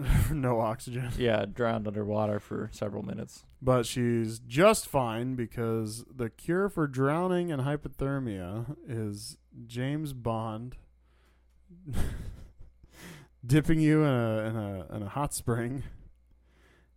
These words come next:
Speaker 1: and giving you a couple puffs of air and, uh, just kinda rubbing your tits oddly real quick.
Speaker 2: Yeah.
Speaker 1: <laughs> And rubbing your hair a lot.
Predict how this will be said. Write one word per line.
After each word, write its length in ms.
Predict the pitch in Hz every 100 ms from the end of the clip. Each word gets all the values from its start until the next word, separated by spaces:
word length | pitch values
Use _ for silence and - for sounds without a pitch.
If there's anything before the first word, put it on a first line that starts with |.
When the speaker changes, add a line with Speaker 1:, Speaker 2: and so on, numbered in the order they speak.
| -
Speaker 1:
and 360 | 110 104 101
giving 220 | 107 123 123
you 120 | 113
a 100 | 107
couple 540 | - 127 110 110 104 - _ _ - -
puffs 280 | 147 139 139
of 80 |
air 360 | 120 139 117 110 - _ _ _ _ _ - - _ -
and, 340 | 107 101 98 95
uh, 380 | 95 92 90 87
just 320 | - 101 -
kinda 260 | - 135 117
rubbing 380 | 107 120 127 120
your 180 | 110 - -
tits 260 | 151 131 123
oddly 360 | 110 104 107
real 200 | 110 107
quick. 480 | - 120 98 - - -
Speaker 2:
Yeah. 200 | - -
Speaker 1:
<laughs> 60 | - - - - - - -
And 200 | 170 131
rubbing 240 | 143 143 135
your 100 | 127
hair 220 | 135 131
a 60 |
lot. 280 | 120 107 101